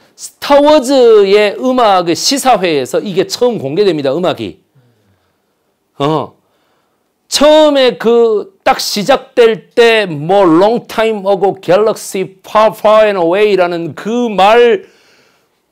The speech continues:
떠나서 이 음악을 딱 듣고 제국 군대의 행진곡까지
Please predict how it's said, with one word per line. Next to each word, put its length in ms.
떠나서 340
이 240
음악을 600
딱 240
듣고 340
제국 400
군대의 380
행진곡까지 1200